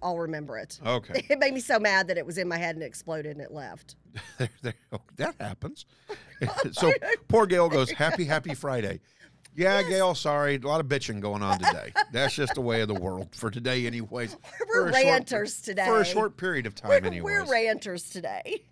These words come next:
Speaker 1: <laughs>
Speaker 2: Um, but to kind of wrap this up, because we can only beat a dead horse for so long.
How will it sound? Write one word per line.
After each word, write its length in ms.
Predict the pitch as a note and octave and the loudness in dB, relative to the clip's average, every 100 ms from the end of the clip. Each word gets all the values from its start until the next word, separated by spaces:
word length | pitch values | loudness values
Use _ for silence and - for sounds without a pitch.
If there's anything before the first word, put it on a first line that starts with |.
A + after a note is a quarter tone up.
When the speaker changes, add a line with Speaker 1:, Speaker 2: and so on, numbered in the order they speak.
| - | -20
Speaker 1:
<laughs> 80 | E4+ _ _ _ _ | -20 _ _ _ _
Speaker 2:
Um, 240 | E3 D#3 C#3 - | -6 -6 -6 -4
but 320 | B3+ C4 - | -4 -4 -8
to 120 | - | -12
kind 220 | - G#3+ B3 | -10 -6 -6
of 80 | |
wrap 400 | C3+ C3 D#3+ D#3+ | -2 -2 -2 -4
this 260 | - C3 - | -6 -4 -2
up, 360 | A2+ F#2 E2+ - C#3 | -2 -2 -6 -18 -14
because 420 | C3 C3+ A#2+ A2 F2 D3+ | -8 -4 -4 -6 -12 -10
we 120 | C#3+ | -10
can 180 | D3 C#3+ | -8 -8
only 180 | D3 C#3+ | -8 -10
beat 300 | A2+ A#2+ B2 | -8 -8 -8
a 60 | G#2+ | -8
dead 280 | G#2+ A#2+ | -8 -8
horse 300 | G#2 A2+ G2+ | -8 -8 -8
for 160 | - F2 | -10 -14
so 260 | - - G#2+ | -10 -6 -6
long. 480 | G#2 G2 F2 B1 | -6 -8 -12 -14